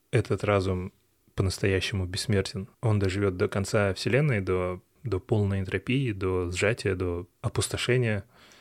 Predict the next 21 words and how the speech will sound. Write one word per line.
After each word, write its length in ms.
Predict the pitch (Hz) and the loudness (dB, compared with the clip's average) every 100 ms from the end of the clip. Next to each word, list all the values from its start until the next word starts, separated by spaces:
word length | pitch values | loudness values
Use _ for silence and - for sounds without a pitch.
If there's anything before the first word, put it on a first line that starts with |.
| - - _ _ _ _ _ | -20 -20 _ _ _ _ _
Эх. 160 | - 87 - - _ _ _ _ _ _ _ _ | -4 -4 -8 -12 _ _ _ _ _ _ _ _
Я 80 | 120 | 4
иногда 240 | 110 104 | 6 4
фантазирую 720 | 101 104 92 98 104 95 90 - _ _ _ _ | 2 0 0 0 2 2 0 -4 _ _ _ _
какие-то 580 | - - 98 - 95 90 | -16 -4 -4 0 0 0
случайные 580 | - 98 - 101 98 98 - | -2 -4 2 2 4 2 0
обрывки 640 | 98 98 92 - 98 90 | 0 2 0 -2 -2 -2
идей 440 | 113 92 98 90 - _ _ _ _ - | -4 2 2 2 -8 _ _ _ _ -16
для 480 | 107 92 82 85 - - | -2 0 0 -2 -6 -4
фантастических 680 | - 98 - 98 - 101 | 2 2 2 -2 0 0
книг. 240 | - 123 127 - - - - - - _ | 2 0 0 -10 -20 -20 -20 -20 -20 _
И 240 | 104 95 | -4 0
одна 300 | 90 95 98 | 0 0 2
из 80 | 107 | 2
таких 340 | - - 104 104 | 0 -6 -4 -2
идей — 400 | 104 107 98 - | 2 2 0 -4
это 580 | 110 92 - 92 87 85 - _ _ | -4 -4 -2 -2 0 -4 -12 _ _
идея 640 | 104 90 104 101 95 90 - | -6 0 2 4 4 2 -4
самого 560 | - - 98 95 87 | -6 0 2 2 0
жестокого 640 | 87 85 - 95 98 92 87 | -4 -2 -2 -2 -2 -2 -2
наказания. 640 | 95 95 123 98 85 73 | -2 0 4 4 2 -4